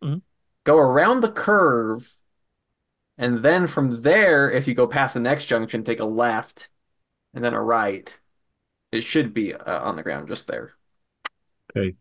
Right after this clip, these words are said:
Speaker 3: left and a right, and a right and a left, and a left down the co-,
Speaker 2: Mm-hmm.
Speaker 3: corridor, and just go around the curve, and then I, I got it.
Speaker 1: <laughs> And Nancy, that piece of paper you got, it's actually, like, a nice cardstock. Um,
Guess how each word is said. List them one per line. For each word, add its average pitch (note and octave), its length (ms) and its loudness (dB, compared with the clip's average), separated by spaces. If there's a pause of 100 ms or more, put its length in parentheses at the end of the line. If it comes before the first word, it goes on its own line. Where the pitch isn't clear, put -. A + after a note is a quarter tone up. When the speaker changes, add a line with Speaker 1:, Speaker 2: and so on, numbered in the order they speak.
Speaker 3:
left B2 360 0
and D3 100 0
a C3+ 40 0
right, A2+ 180 4
and - 100 -4
a A2 40 -4
right G#2+ 180 0
and A2+ 100 -2
a A#2 40 -2
left, G2+ 340 -2
and F#2+ 80 -2
a - 20 0
left G#2 240 -2
down A2 200 -2
the G2+ 40 -8
co-, G#2 300 -4
Speaker 2:
Mm-hmm. - 60 -12
Speaker 3:
corridor, F#2 440 -2
and E2+ 180 -6
just G2+ 340 -6
go F#2 80 -6
around G#2+ 240 0
the - 80 -8
curve, F#2 360 -4
and D3 100 -6
then F2+ 240 -8 (680)
I, D3 140 -4 (120)
I F3 60 0
got A2+ 240 0
it. G2+ 120 -2 (200)
Speaker 1:
<laughs> - 540 -6 (680)
And D3 400 -4 (360)
Nancy, F3 340 -2
that D3 260 0 (600)
piece G#3 240 -4
of D3 160 -4
paper D#3 360 0
you A2 400 -4
got, G#2 280 -2
it's - 200 -4
actually, C3 360 -2
like, A2 200 -2
a A2+ 60 -4
nice A2+ 320 -4
cardstock. B2 840 -4 (600)
Um, A#2+ 520 -2